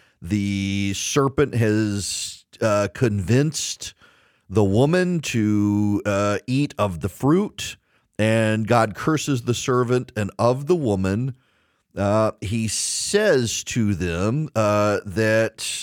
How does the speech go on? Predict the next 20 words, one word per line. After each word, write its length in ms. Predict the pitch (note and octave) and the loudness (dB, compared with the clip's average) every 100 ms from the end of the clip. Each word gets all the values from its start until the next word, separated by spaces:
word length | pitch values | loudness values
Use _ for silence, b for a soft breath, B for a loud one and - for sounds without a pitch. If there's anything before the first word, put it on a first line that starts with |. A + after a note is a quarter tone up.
| - | -4
I 140 | B2+ | -2
will, 260 | A#2+ C3 B2 | 2 2 2
or 140 | A#2+ | 0
says 260 | B2 D#3 C#3 | 0 0 0
to 100 | - | -2
the 100 | A2+ | -4
serpent, 320 | - D#3+ A#2+ | -2 -2 0
"I 80 | G#2 | 0
will 140 | G#2+ G#2+ | 0 0
put 180 | B2 | 0
enmity 600 | A#2 D3 D3 D3 C3+ C3+ C3 | 0 0 0 0 0 0 0
between 560 | A#2 - B2 A2+ G#2+ | -2 -4 -4 -2 0
you 440 | G2+ A#2 F3+ A3+ G#3 | 0 0 2 2 2
and 140 | F#3 | 2
the 40 | |
woman, 360 | C3 G2+ F#2+ B2 | 2 0 0 -2
and 80 | B2+ | -4
between 320 | - B2+ A2+ | -6 -4 -2
your 260 | A#2 E3 D#3 | 0 2 0
offspring 640 | D3 - - C#3 B2 | -2 -6 -8 -4 -4